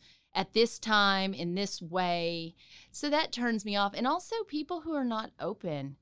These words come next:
Like, you get in a room with someone, and if they're, if they've got that wall up and they're not gonna open up to you, to me, it's just like, "All right, well, we're,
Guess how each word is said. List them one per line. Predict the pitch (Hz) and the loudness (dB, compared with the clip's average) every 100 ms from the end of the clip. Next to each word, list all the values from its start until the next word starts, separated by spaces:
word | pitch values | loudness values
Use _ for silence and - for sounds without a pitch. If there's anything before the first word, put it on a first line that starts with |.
| _ - | _ -8
Like, | 196 185 | -8 -6
you | 220 285 | -4 -4
get | 269 320 | -2 -2
in | 311 | 0
a | 262 | 0
room | 226 240 247 | 0 0 0
with | 226 | 0
someone, | - 214 202 190 185 180 180 | -2 -2 -2 -2 -2 -4 -6
and | 175 180 | -6 -6
if | 180 156 | -6 -8
they're, | 170 202 247 277 269 | -6 -4 -2 -4 -6
if | - - | -16 -10
they've | 240 262 | -10 -8
got | 302 - | -10 -4
that | 220 - | -6 -4
wall | 151 151 180 220 | -4 0 2 2
up | 247 269 262 _ _ _ _ _ | 2 0 -4 _ _ _ _ _
and | 180 | -4
they're | 180 214 | -2 2
not | 294 294 285 277 | 2 4 2 0
gonna | 220 220 202 170 - _ | -2 0 -2 -4 -8 _
open | 185 226 262 | -4 -2 0
up | 262 262 | -2 -4
to | - | -6
you, | 262 277 | -4 -4
to | 262 240 | -2 0
me, | 226 262 | 0 0
it's | 277 | -4
just | - 196 - | -6 -6 -2
like, | 185 165 156 - | -2 -2 -4 -10
"All | - | -12
right, | 247 285 | -10 -10
well, | - 175 | -10 -10
we're, | 185 208 | -8 -10